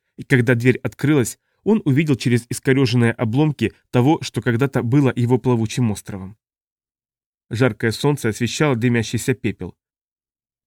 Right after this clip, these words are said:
Изуродованные, покоробившиеся четырёхместные туталсийские лодочки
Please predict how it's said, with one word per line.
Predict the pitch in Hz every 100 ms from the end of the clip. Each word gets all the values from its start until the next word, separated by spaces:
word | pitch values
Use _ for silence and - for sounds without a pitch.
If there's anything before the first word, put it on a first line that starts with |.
| _ -
Изуродованные, | 110 127 139 127 120 113
покоробившиеся | 104 113 127 123 113 110 113 98 110
четырёхместные | - 135 123 - 123 - 113
туталсийские | 110 117 123 - 117 - 113
лодочки | 110 139 117 - 113